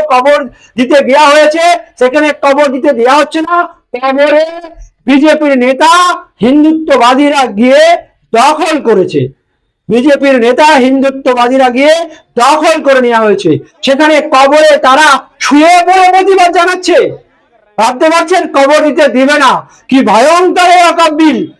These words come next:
পরবর্তীতে আরো ভয়ঙ্কর রূপ নিবে হয়তো সারা ভারতে ওয়াকফ বিল, সেটাই কিন্তু এখন দেখার বিষয়। মুসলিমদের কবর দিতে দেওয়া হচ্ছে না, সেখানে বিজেপির নেতারা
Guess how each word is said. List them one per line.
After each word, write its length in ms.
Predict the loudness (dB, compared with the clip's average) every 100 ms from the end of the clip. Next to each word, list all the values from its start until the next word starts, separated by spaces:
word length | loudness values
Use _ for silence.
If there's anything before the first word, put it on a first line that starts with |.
| _
পরবর্তীতে 560 | -2 0 0 0 -2 0
আরো 280 | 2 2 2
ভয়ঙ্কর 560 | 0 0 0 -2 -2 0
রূপ 160 | 0 0
নিবে 220 | 0 2
হয়তো 340 | 2 0 0 2 2 -2 -12 _
সারা 320 | -2 0 2 0
ভারতে 500 | 0 -2 0 0 2 2
ওয়াকফ 340 | 0 0 -2
বিল, 260 | -2 0 0 -2 -6 _
সেটাই 300 | -2 0 2 0
কিন্তু 220 | 0 0
এখন 220 | 0 -2 -2
দেখার 340 | 0 0 0 0
বিষয়। 320 | 0 -2 -4 -10 -20 -20 _ _ _ _ _ _
মুসলিমদের 560 | _ -2 0 0 -2 -4 -2
কবর 300 | 0 2 0
দিতে 200 | 0 -2
দেওয়া 220 | 0 0 0
হচ্ছে 280 | 0 -2
না, 160 | -2 0 0 0 -2 -10 _ -6
সেখানে 480 | -4 -2 0 0 2 0 -2 -4
বিজেপির 480 | -2 -2 0 -2 -2
নেতারা 580 | -2 -2 0 0 2 2